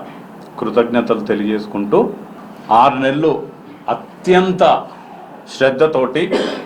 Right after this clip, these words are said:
అత్యంత చిత్తశుద్ధితోటి ఈ ఎన్నికల్లో పోటీ చేస్తున్నది వంశీచంద్రెడ్డి కాదు, మేమే పోటీ చేస్తున్నాం అన్నట్టుగా అందరూ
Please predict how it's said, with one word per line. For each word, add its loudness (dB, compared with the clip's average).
అత్యంత 0
చిత్తశుద్ధితోటి 0
ఈ 8
ఎన్నికల్లో 4
పోటీ 2
చేస్తున్నది 2
వంశీచంద్రెడ్డి 2
కాదు, 2
మేమే 6
పోటీ 0
చేస్తున్నాం 0
అన్నట్టుగా 2
అందరూ 2